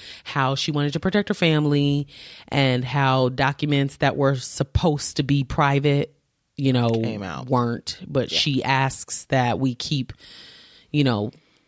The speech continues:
Speaker 1: let them have their time 'cause they've got kids and all she wants to do is protect them.
Speaker 2: Yeah.
Speaker 1: Pretty much.
Speaker 2: So. And his response could have been to, you know, like, fans or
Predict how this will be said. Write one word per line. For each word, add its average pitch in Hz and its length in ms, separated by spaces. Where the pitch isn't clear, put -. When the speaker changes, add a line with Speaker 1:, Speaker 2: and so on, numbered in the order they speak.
Speaker 1:
let 147 320
them 143 120
have 131 220
their 127 120
time 101 420
'cause - 240
they've 127 200
got - 240
kids 131 460
and 127 320
all 135 160
she - 160
wants 131 160
to 131 60
do 127 160
is 117 100
protect - 380
them. 69 220
Speaker 2:
Yeah. - 140
Speaker 1:
Pretty - 160
much. - 260
Speaker 2:
So. - 140
And 170 140
his 285 260
response 151 480
could 147 140
have 120 160
been 123 240
to, - 180
you 117 460
know, 117 120
like, 85 240
fans 139 800
or 110 160